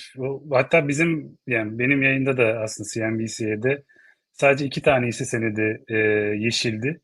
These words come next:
E, onun dışındaki tüm hisse senetleri kıpkırmızıydı. Tabii bizim hisse senetlerimiz Avrupa'ya, Amerika'ya, Japonya'ya baktığın zaman aslında hepsi kırmızıydı maalesef.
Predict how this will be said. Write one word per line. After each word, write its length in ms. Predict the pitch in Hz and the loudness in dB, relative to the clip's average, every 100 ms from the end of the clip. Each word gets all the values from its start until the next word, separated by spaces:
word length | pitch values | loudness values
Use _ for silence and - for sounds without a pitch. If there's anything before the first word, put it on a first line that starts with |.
| _ _ _ _ _ 113 | _ _ _ _ _ -6
E, 180 | 110 | -4
onun 160 | 120 131 | 0 0
dışındaki 440 | 127 127 127 131 | 0 -4 -6 -8
tüm 240 | - 175 165 | -4 0 0
hisse 220 | 139 135 | 0 -2
senetleri 480 | 131 123 120 127 151 | -2 -4 -2 -6 -6
kıpkırmızıydı. 960 | - - 113 101 98 98 98 120 151 - | -10 -8 -4 -4 -4 -6 -4 -4 -4 -4
Tabii 220 | 117 110 | -4 -2
bizim 240 | 117 135 135 | -2 0 -2
hisse 180 | - | -2
senetlerimiz 800 | 107 104 101 - 101 139 170 - - | -6 -6 -8 -8 -8 -6 -8 -10 -6
Avrupa'ya, 760 | 113 120 117 127 120 120 120 117 - - _ | -2 -2 -2 0 2 2 0 -4 -20 -20 _
Amerika'ya, 840 | 117 120 120 120 113 120 120 123 120 - - | -4 0 0 2 4 6 4 2 -2 -14 -8
Japonya'ya 600 | 104 113 131 139 127 110 | -2 -2 0 -2 0 0
baktığın 320 | 117 117 123 | 0 -2 -6
zaman 260 | 104 104 135 | -4 -4 -4
aslında 360 | 117 - 117 | -4 -4 -4
hepsi 340 | 123 131 - 98 | -4 -4 -6 -8
kırmızıydı 540 | 98 95 92 92 92 | -8 -8 -8 -10 -8
maalesef. 460 | 101 117 104 - | -2 -2 -2 -4